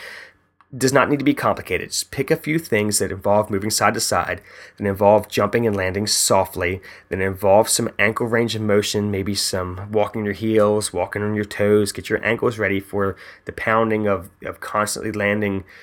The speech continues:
one foot at a time on a hard surface like a, like a road, if you're a road runner, or even a track. It's a lot of pounding. You wanna ease your body into that.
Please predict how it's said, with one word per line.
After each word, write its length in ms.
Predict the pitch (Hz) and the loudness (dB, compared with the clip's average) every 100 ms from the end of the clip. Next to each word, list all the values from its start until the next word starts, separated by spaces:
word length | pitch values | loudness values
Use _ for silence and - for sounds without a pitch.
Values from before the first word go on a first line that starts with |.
| - | -18
one 240 | - 104 104 | -4 -2 -2
foot 160 | - | 0
at 80 | 101 | 0
a 80 | 92 | -2
time 420 | - 107 104 104 101 | 0 2 2 0 -4
on 80 | 90 | -6
a 20 | |
hard 300 | - 98 95 | 0 0 0
surface 420 | 101 101 101 - | -4 -4 -4 -4
like 140 | 90 | -6
a, 80 | 85 - - | -10 -14 -10
like 160 | 95 90 | -10 -6
a 100 | 90 | -6
road, 460 | 87 92 98 107 | -2 0 2 0
if 100 | 98 | -2
you're 120 | 85 | -4
a 20 | 85 | 0
road 180 | 104 | 0
runner, 280 | 107 104 101 | 2 0 2
or 80 | 90 | 0
even 180 | 107 98 | -2 -4
a 80 | 85 | -8
track. 400 | - 104 101 - - | -2 0 0 -2 -20
It's 120 | - | -8
a 40 | - | -2
lot 180 | - - | 2 2
of 120 | - | 2
pounding. 480 | - 131 120 - 101 | 2 2 0 -4 -2
You 80 | |
wanna 160 | 123 160 | 0 0
ease 220 | 123 131 | 0 0
your 80 | 113 | 0
body 240 | 98 90 98 | 0 0 0
into 160 | 101 | -4
that. 200 | - - | -6 -8